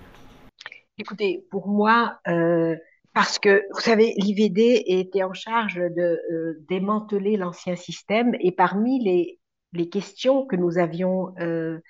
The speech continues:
sur lesquelles nous avons fait des investigations, c'était la fraude électorale, euh, durant les soixante ans passés. Et, euh, ce que nous avons, euh, déduit, c'est que, euh, le, le, le système, c'est-à-dire la, la machine, euh, du Deep State, si vous voulez,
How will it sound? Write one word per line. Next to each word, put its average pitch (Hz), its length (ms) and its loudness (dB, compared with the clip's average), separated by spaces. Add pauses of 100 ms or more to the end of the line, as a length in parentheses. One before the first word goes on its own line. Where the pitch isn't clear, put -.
(240)
sur 175 180 -2
lesquelles 190 220 2
nous 180 120 4
avons 180 220 2
fait 190 180 2
des 165 200 0
investigations, 170 840 -4 (320)
c'était 214 180 0
la 247 140 4
fraude 240 240 4
électorale, 202 760 2 (340)
euh, 180 220 2
durant 196 340 -4
les 190 120 -4
soixante 214 440 -6
ans 208 100 -4
passés. - 480 -8 (600)
Et, 277 300 4
euh, 190 200 8
ce 185 180 -2
que 202 160 0
nous 196 220 2
avons, 196 440 0
euh, 175 120 -2
déduit, 175 420 -2
c'est 208 200 -6
que, 196 280 0 (120)
euh, 165 180 -4 (300)
le, 170 220 -2
le, 156 240 -6
le 160 140 0
système, 190 480 -2
c'est-à-dire 160 460 -6
la, 151 100 -2 (260)
la 160 120 -2
machine, 180 540 -2 (100)
euh, 165 220 -4 (260)
du 165 180 -8
Deep 175 220 -4
State, 240 400 0
si - 140 -6
vous 165 140 -2
voulez, 175 440 -2